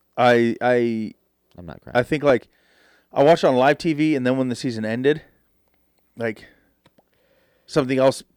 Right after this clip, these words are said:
Speaker 1: picked up, and I never got back onto it.
Speaker 2: Oh, yeah.
Speaker 1: So it's been parts here and there. I do love it. I will eventually binge the whole thing.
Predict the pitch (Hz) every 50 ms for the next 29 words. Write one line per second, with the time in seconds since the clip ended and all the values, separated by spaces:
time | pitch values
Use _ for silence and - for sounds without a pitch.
0 | _ - 143 135 117 - 135 135 - - 123 117 110 113 110 110 113 117 113 113
1 | 110 107 104 101 98 - - 104 104 107 - - 98 101 120 131 - 165 156 170
2 | - - - 113 117 107 95 87 87 85 87 87 _ _ _ - - 135 117 -
3 | 143 123 - - - 139 135 - - 135 123 120 120 127 117 87 113 107 107 123
4 | 147 139 135 131 127 - 113 117 120 151 196 220 175 110 107 135 165 - - 104
5 | 95 87 90 113 120 123 113 107 101 110 98 - - 95 98